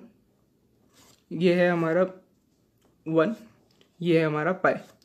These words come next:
तो हमारा sine वन से वन रहना चाहिए और cos वन से पाई रहना चाहिए। हम देखें तो cos वन, sine वन, वन और पाई, ऐसे इस ऑर्डर में अरेंज होगा, क्योंकि sine वन हमारे यहाँ हमेशा less than वन ही रहेगा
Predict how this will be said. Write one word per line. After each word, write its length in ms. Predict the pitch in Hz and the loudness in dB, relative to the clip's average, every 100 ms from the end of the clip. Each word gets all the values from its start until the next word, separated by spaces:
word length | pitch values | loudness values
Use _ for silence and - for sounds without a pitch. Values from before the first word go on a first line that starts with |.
| _ _ _ - | _ _ _ -4
तो 60 | 170 | -2
हमारा 280 | 165 165 | 0 -2
sine 400 | 220 - 156 160 | -2 0 0 0
वन 140 | 180 185 | 0 -2
से 160 | 185 | -2
वन 240 | 196 180 190 | -2 0 0
रहना 200 | 190 185 | 0 -2
चाहिए 320 | 185 208 254 - _ _ _ _ - | -2 -6 -6 -14 _ _ _ _ -6
और 380 | - 180 202 - 151 | 2 2 2 -6 0
cos 220 | 156 175 | 0 0
वन 140 | 165 | -4
से 180 | 165 220 | -2 -2
पाई 240 | 220 160 156 | 0 2 2
रहना 240 | 143 123 | 0 -8
चाहिए। 220 | 104 - - _ _ _ _ _ _ _ _ _ - 220 - | -12 -16 -18 _ _ _ _ _ _ _ _ _ -18 -16 -10
हम 160 | 170 165 | -6 -2
देखें 300 | 156 160 247 - - | -2 -2 -6 -6 -2
तो 160 | 175 170 | -2 4
cos 260 | 151 143 180 | 2 2 -2
वन, 120 | 240 - _ _ | -4 -8 _ _
sine 260 | - 160 151 | -4 -2 -2
वन, 200 | 170 202 | -2 -2
वन 200 | 147 160 | -2 -2
और 160 | 156 156 | -2 -2
पाई, 240 | 139 131 - _ _ - | -2 -4 -8 _ _ -4
ऐसे 240 | 160 190 | 0 2
इस 200 | 180 180 | 2 4
ऑर्डर 220 | 180 180 | 4 4
में 120 | 185 | 0
अरेंज 260 | 180 175 180 | 0 -2 -2
होगा, 180 | 175 190 | -4 -6
क्योंकि 500 | 226 _ - 160 185 | -14 _ -10 -6 -4
sine 220 | 180 151 | -2 -4
वन 160 | 170 175 | -4 -4
हमारे 240 | 170 170 | -4 -4
यहाँ 160 | 175 175 _ - | -6 -10 _ -10
हमेशा 400 | 165 151 147 185 | -6 -4 2 2
less 280 | 175 147 139 | 4 0 0
than 160 | 165 | -6
वन 120 | 160 156 | -6 -4
ही 80 | |
रहेगा 320 | 180 175 180 | 0 0 -2